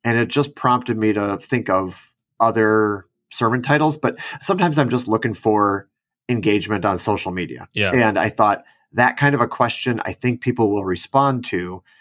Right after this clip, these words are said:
Speaker 1: So I roll it out there and see who says what. If I
Speaker 2: Yeah.
Speaker 1: recall, I think, like I said, there were one hundred three responses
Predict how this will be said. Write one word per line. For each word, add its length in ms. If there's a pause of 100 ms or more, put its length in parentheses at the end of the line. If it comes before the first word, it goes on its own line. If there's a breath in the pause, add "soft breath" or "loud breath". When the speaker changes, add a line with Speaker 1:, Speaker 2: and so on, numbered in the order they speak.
(120)
Speaker 1:
So 720
I 80
roll 300
it 60
out 260
there 240
and 120
see 520 (360)
who 140
says 320
what. 240 (240 loud breath)
If 100
I 100
Speaker 2:
Yeah. 60
Speaker 1:
recall, 840 (840)
I 100
think, 320
like 160
I 80
said, 220
there 120
were 140
one 220
hundred 480
three 420
responses 1080